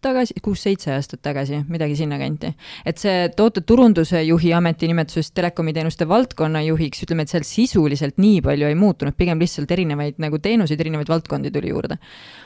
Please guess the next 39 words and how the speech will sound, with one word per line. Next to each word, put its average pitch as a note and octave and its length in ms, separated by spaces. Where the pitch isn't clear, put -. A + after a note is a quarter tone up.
Nüüd E3 160
see, G#3+ 360
mis F#3+ 160
valdkonnad F3+ 560
käivad D#3 540
telekomiteenuste D#3+ 640
valdkonna D3+ 560
alla, D3+ 300
see, F#3+ 160
<laughs> F#3+ 240
see - 240
on B3+ 160
väga G#3 220
selline D3+ 380
pikk - 240
ja D#3 80
keeruline E3+ 320
jutt. - 140
Ma E3 80
ütlen F#3 240
teistpidi, G#3 380
ma G#3+ 80
ütlen A3+ 100
hästi A#3+ 160
lihtsalt, F3 380
nii E3 100
nagu D#3 80
ma D3+ 80
tavaliselt D3 560
nagu, C#3+ 220
noh, D#3+ 220
nii-öelda D#3+ 240
nagu D3+ 180
oma E3+ 160
vanaemale D3 480
selgitaks, C#3+ 540
eks - 100
ju. D#3 80
Et, D3 240